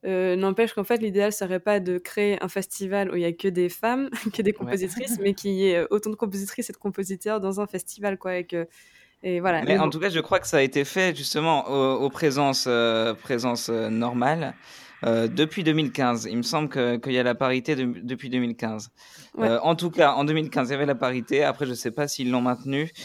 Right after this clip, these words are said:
Speaker 2: Et d'ailleurs, c'était Jean-Pierre Derrien qui était à la, qui était, euh, qui était à la programmation, euh,
Speaker 1: Génial.
Speaker 2: cette année-là.
Speaker 1: Ouais.
Speaker 2: Euh,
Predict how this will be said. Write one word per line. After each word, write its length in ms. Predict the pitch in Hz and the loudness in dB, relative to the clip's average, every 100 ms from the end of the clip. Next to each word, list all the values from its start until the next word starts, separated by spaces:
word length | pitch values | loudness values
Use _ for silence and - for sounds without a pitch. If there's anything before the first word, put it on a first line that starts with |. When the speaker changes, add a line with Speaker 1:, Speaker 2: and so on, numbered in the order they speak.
| - - | -14 -2
Speaker 2:
Et 60 | |
d'ailleurs, 180 | 117 143 | 0 0
c'était 220 | 117 117 | -2 -4
Jean-Pierre 360 | 117 131 165 127 | 0 0 0 0
Derrien 300 | 113 120 135 | 0 -2 -4
qui 160 | - | -8
était 240 | 110 - 120 | -10 -6 -4
à 60 | |
la, 260 | 113 110 104 101 - - _ | -4 -6 -10 -14 -18 -20 _
qui 100 | 98 | -18
était, 300 | - 117 110 | -10 -8 -6
euh, 180 | 101 95 98 _ _ _ _ _ _ _ _ _ | -8 -12 -16 _ _ _ _ _ _ _ _ _
qui 140 | 120 | -4
était 240 | 110 - 143 | -4 0 2
à 100 | 123 | 2
la 100 | 117 | -2
programmation, 960 | 151 131 151 143 131 - 135 131 120 | -4 -2 0 0 -2 -4 -2 0 0
euh, 120 | 113 | -2
Speaker 1:
Génial. 320 | 110 98 104 262 | 0 0 0 -2
Speaker 2:
cette 220 | 120 117 | -6 -4
année-là. 380 | 113 110 107 110 _ - | -4 -4 -8 -12 _ -10
Speaker 1:
Ouais. 160 | 208 - - | -10 -10 -8
Speaker 2:
Euh, 680 | 131 127 127 123 123 123 | 0 2 2 2 0 -2